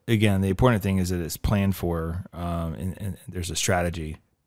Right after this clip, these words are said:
uh, that go-, that goes along with that. You know, and it's difficult because, you know, those are great years if you have lower income to also do, be doing conversions from your, from your I R A to a Roth. A lot of times we can't do that because we have to focus <laughs> on keeping healthcare,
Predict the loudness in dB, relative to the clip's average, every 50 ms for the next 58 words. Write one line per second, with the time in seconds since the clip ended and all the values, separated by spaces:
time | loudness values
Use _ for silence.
0 | _ -20 -20 -20 -20 -20 -14 -10 -10 -10 -8 -4 -2 0 2 2 2 2 0 0
1 | -2 -2 -2 -2 -4 -4 -4 -4 -4 -4 -4 -6 -8 -14 -20 _ _ _ _ _
2 | 2 4 4 6 8 8 8 8 8 6 6 6 6 6 6 4 4 4 0 2
3 | 4 4 4 4 2 -2 -6 -8 _ _ _ _ _ _ _ -4 -2 0 2 6
4 | 6 6 6 6 6 6 6 6 6 6 6 6 8 8 8 8 6 4 2 0
5 | 0 2 2 2 4 4 6 6 6 6 4 4 4 4 2 2 2 2 2 0
6 | 0 0 0 0 -2 -2 -4 -4 -6 -6 -4 -4 -4 -2 0 0 0 0 0 -2
7 | -4 -6 -6 -4 -2 2 4 4 4 4 4 0 0 -2 -4 -8 -6 -4 -2 0
8 | 0 0 -2 -4 -4 -2 0 2 4 2 2 2 2 2 2 2 2 2 2 0
9 | 0 -2 -2 -2 -2 0 0 -2 -2 -4 -10 -16 -20 -20 _ _ _ _ _ -2
10 | 2 4 6 6 6 6 4 4 2 0 -2 0 4 4 4 4 2 0 0 0
11 | 2 2 2 0 0 -2 -4 -4 -2 0 2 0 0 0 -4 0 2 2 2 2
12 | 0 -2 -2 -2 0 0 2 4 4 4 4 2 2 2 2 0 0 0 -2 -4
13 | -4 -4 -4 -4